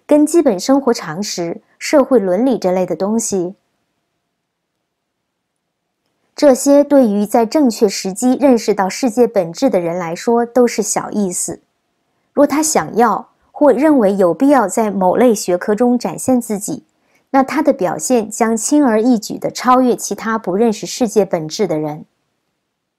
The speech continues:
这怎么说？人在技术治理的世界里发明出来的东西，没有一样是大自然没有的。即使最完善的人造设备，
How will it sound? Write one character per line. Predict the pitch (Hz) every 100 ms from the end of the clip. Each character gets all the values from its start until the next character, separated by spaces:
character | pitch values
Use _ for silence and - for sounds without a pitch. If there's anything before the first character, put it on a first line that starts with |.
| _ _ _ _ _ _
这 | - 302
怎 | 214 160
么 | 160
说？ | 220 196 202 - _ _ _ _ _ _ _ _ _ _ _ _ _ _ _ _
人 | - 220 233
在 | 262 277
技 | 302 294
术 | 269 214
治 | 247
理 | 214
的 | 175
世 | 180 214 196
界 | 208 185
里 | 165 -
发 | - 262
明 | 262 196
出 | 208 220
来 | 165
的 | 190
东 | 226 226
西， | 226 - - - _ _ _
没 | 214 254
有 | 294 -
一 | 185
样 | 233 254 208
是 | - 208
大 | 269 226
自 | 208 196
然 | 170
没 | 170 165 190
有 | 190 -
的。 | 156 - - _ _ _ _ _ _
即 | - 247
使 | 269 240 214
最 | - 311
完 | 208 175
善 | 208 294 220
的 | 170
人 | 170 175
造 | 226 196
设 | - 208
备， | 190 175 -